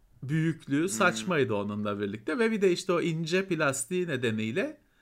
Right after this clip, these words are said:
Speaker 1: power supply'ın şeyleri hep azalır. sata fişleri kırıla kırıla hep azalır. Kötü bir, kötü tasarlanmıştı yani. Tıpkı şey
Speaker 2: Evet.
Speaker 1: gibi, U S B'nin A tipi fiş gibi.
Speaker 2: Hı hı.
Speaker 1: Hani o da niye? Onun da ters takılmıyordu işte.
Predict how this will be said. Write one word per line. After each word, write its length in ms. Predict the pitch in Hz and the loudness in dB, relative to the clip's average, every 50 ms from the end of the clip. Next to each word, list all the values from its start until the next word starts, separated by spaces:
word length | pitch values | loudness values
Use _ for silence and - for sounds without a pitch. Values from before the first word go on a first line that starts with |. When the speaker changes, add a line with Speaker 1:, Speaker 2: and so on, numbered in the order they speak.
| _ _ _ _ _ _ _ _ | _ _ _ _ _ _ _ _
Speaker 1:
power 300 | - 170 175 180 190 190 | 2 4 6 6 6 6
supply'ın 600 | 185 - - 185 175 175 - - 180 180 175 175 | 6 4 4 2 2 2 0 0 2 2 2 2
şeyleri 520 | 170 - - 175 170 170 170 175 180 196 226 | 0 0 0 2 2 2 0 2 2 2 0
hep 120 | 226 - | 0 0
azalır. 560 | 175 175 165 170 165 156 127 104 - - - _ _ - | 0 0 2 2 0 0 0 -4 -6 -10 -16 _ _ -10
sata 420 | - - - 147 143 - 185 175 | -6 -2 0 0 0 2 0 0
fişleri 560 | 165 - 170 - - - - 143 139 180 165 | 0 0 -2 0 0 2 2 2 4 2 2
kırıla 420 | - 165 160 160 160 180 180 180 180 | 2 2 0 2 2 2 0 0 0
kırıla 360 | 143 131 131 135 170 180 190 | 0 0 0 0 0 2 2
hep 120 | 185 180 | 2 2
azalır. 520 | - 147 135 143 147 131 120 - - - - _ _ _ _ _ _ - - - - - - - - - - - - _ _ _ _ | 0 0 2 2 2 2 2 -2 -6 -10 -18 _ _ _ _ _ _ -20 -20 -20 -20 -20 -20 -20 -20 -20 -20 -20 -20 _ _ _ _
Kötü 360 | - - 392 392 - 339 208 156 | 2 4 6 6 8 6 4 4
bir, 140 | 165 165 | 0 -4
kötü 260 | - - 349 349 359 - | -2 0 0 2 2 2
tasarlanmıştı 840 | - 147 123 - 123 98 95 95 87 85 85 85 - - - 90 | 2 2 2 2 0 0 0 -2 -4 -4 -6 -8 -8 -8 -6 -4
yani. 220 | 80 71 73 69 - - _ _ _ _ _ _ _ _ _ _ _ _ _ _ _ _ _ _ - | -4 -4 -6 -8 -12 -18 _ _ _ _ _ _ _ _ _ _ _ _ _ _ _ _ _ _ 0
Tıpkı 440 | - 320 214 - - - - 269 269 | 2 2 2 2 0 -6 -2 -2 0
şey 160 | - - 247 | 2 2 2
Speaker 2:
Evet. 120 | 214 190 147 | 2 2 2
Speaker 1:
gibi, 360 | 127 101 104 107 117 156 175 | 0 -2 -2 0 2 2 2
U 120 | 165 156 | 2 2
S 200 | - - - - | 0 -2 -2 -2
B'nin 280 | 120 110 - 196 202 190 - | -4 -2 -2 -2 -4 -2 0
A 320 | 160 170 170 175 180 180 | 2 4 6 6 6 4
tipi 260 | 180 - 120 120 208 214 | 2 -4 -6 -4 -4 -4
fiş 320 | - - 214 - - - | -2 -2 -2 -2 -2 -4
gibi. 300 | - 113 92 80 73 - - _ _ _ _ _ _ _ _ - | -4 -4 -4 -4 -6 -10 -12 _ _ _ _ _ _ _ _ -12
Speaker 2:
Hı 80 | 120 120 | -10 -10
hı. 280 | 110 110 113 107 107 135 | -8 -8 -8 -10 -8 -6
Speaker 1:
Hani 120 | - 175 - | -6 -4 -2
o 200 | - 165 143 127 | 0 0 2 4
da 120 | 147 151 | 2 2
niye? 260 | 147 131 131 156 180 | 2 2 0 2 0
Onun 260 | 160 143 135 123 113 117 | 0 -2 -2 -2 -2 -2
da 120 | 175 180 | -2 0
ters 320 | - 196 170 160 - - | 2 2 2 2 0 -2
takılmıyordu 640 | - 131 117 117 117 101 95 95 90 82 82 80 82 | -2 -2 -2 -2 -4 -4 -4 -6 -6 -8 -8 -8 -8
işte. 600 | 82 82 - - - - 208 214 208 - - | -8 -8 -8 -8 -4 -2 0 0 0 -2 -4